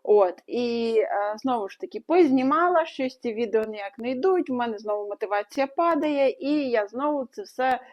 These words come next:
затягую, і, і зробила перерву так на три, на три місяці. Т-, був у мене відео, напевно, було у мене десь в листопаді,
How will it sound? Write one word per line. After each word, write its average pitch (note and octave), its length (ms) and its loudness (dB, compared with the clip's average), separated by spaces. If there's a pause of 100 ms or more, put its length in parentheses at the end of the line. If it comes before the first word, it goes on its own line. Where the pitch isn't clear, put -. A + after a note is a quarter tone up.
(160)
затягую, A3 1120 2
і, C#4 120 -16
і C4+ 300 -4
зробила A#3+ 440 2
перерву A3+ 440 -4
так - 240 -6
на G3 120 -6
три, G#3 320 -6 (440)
на A3 100 -6
три B3 220 -2
місяці. F3+ 500 -6
Т-, - 120 -16
був F3+ 460 -8
у G3 40 -10
мене F#3+ 340 -6 (100)
відео, F3 420 -6
напевно, F3 520 -8
було E3+ 280 -8
у F3 80 -6
мене E3+ 200 -8
десь - 240 -16
в - 20 -12
листопаді, C4 840 -4